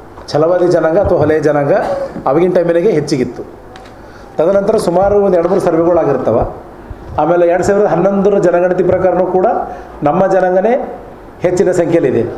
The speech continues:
ಇದು ಸ-, ಸರ್ಕಾರಿ ದಾಖಲಾತಿ ಇದೆ ನಮ್ಮ ಹತ್ರ. So ಹಂಗೆ ಹ್ಯಾಂಗೆ ನಾವು, ಆ, ಇವ್ನು ಒಂದು ನೂರು ವರ್ಷಗಳ, ಒಂದು ನೂ-, ಒಂದು ನೂರು,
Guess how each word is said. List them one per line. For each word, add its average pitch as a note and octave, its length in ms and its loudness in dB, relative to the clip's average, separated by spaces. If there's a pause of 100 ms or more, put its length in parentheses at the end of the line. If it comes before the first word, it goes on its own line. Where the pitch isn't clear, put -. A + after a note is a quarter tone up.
(480)
ಇದು - 160 0
ಸ-, - 120 -6
ಸರ್ಕಾರಿ G#3 420 0
ದಾಖಲಾತಿ F3 420 2
ಇದೆ D3 160 4
ನಮ್ಮ A#2 120 0
ಹತ್ರ. A2 180 -4 (1080)
So A3+ 60 0
ಹಂಗೆ F#3 220 0
ಹ್ಯಾಂಗೆ G#3+ 240 0
ನಾವು, G3+ 480 0 (680)
ಆ, D3 380 2
ಇವ್ನು D3 340 2
ಒಂದು G#3 220 2
ನೂರು G#3 260 2
ವರ್ಷಗಳ, G3 420 2
ಒಂದು G3 420 0
ನೂ-, G3 320 0
ಒಂದು F3 220 0
ನೂರು, F3+ 520 0